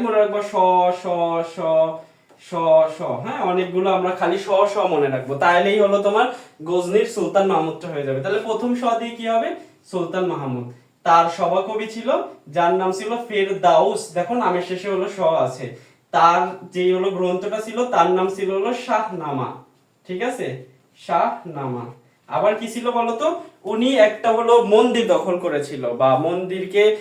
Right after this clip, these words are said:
তোমার বিজয় করেছিল ওই অঞ্চলটা, এটাও পরীক্ষার মধ্যে আসে, বিসিএস এ already চলে এসেছে। সেটাও দেখো সোমনাথ মন্দির, ঠিক আছে? সোমনাথ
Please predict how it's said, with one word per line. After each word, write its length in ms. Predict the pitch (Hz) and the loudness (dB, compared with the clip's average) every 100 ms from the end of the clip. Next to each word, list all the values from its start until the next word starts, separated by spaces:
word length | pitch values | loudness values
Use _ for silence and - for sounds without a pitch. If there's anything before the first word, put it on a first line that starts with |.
| - _ | -8 _
তোমার 180 | 170 170 202 | -2 -2 0
বিজয় 260 | 214 208 202 | 4 4 4
করেছিল 320 | 175 175 170 170 | -4 -4 -2 2
ওই 60 | 160 | 2
অঞ্চলটা, 300 | 156 160 190 190 | 2 -2 0 0
এটাও 200 | 190 233 202 | 0 0 0
পরীক্ষার 360 | 170 - 170 | -6 -6 -6
মধ্যে 180 | 165 160 135 | -4 0 0
আসে, 160 | 127 151 151 | 0 -4 -8
বিসিএস 340 | 147 170 160 | -6 -6 -4
এ 20 | 175 | -2
already 280 | 151 156 170 175 | -2 -4 -6 -6
চলে 160 | 156 160 | -4 -4
এসেছে। 240 | 202 - 277 - - _ | -4 -6 -6 -6 -18 _
সেটাও 280 | 190 185 240 247 | -8 -2 0 0
দেখো 180 | 226 269 320 - | 0 0 -2 -4
সোমনাথ 440 | 247 226 233 226 226 165 | -2 -2 0 0 0 -4
মন্দির, 300 | 135 120 120 214 | -4 -4 -8 -8
ঠিক 120 | 240 | -8
আছে? 160 | 359 165 123 - _ _ _ - | -6 -8 -12 -16 _ _ _ -4
সোমনাথ 600 | 214 214 220 214 190 - | -2 0 -2 -2 -2 -2